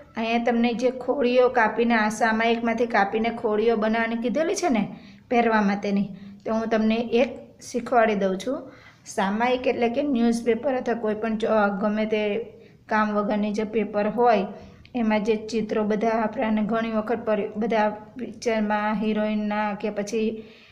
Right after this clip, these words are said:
આપણે ક્રિકેટરોના કે ગમે તેના ચિત્રો આપેલા હોય, તો એ બધા ચિત્રોને પણ તમે કાપીને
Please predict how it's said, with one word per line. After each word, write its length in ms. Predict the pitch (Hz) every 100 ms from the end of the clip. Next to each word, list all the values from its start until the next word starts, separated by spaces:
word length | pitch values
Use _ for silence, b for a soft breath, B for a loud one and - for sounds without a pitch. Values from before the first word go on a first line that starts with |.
| B B -
આપણે 220 | 208 220
ક્રિકેટરોના 800 | 220 220 220 220 214 220 240 214
કે 120 | 214
ગમે 300 | 208 214 214
તેના 260 | 214 220 220
ચિત્રો 360 | 214 208 214
આપેલા 320 | 196 185 214 233
હોય, 80 |
તો 160 | 240 233
એ 300 | 226 - 247
બધા 320 | 233 233 240
ચિત્રોને 540 | 233 247 233 226 226 226
પણ 240 | 233 220
તમે 240 | 220 220
કાપીને 920 | 214 - 185 185 226 226 247 226 196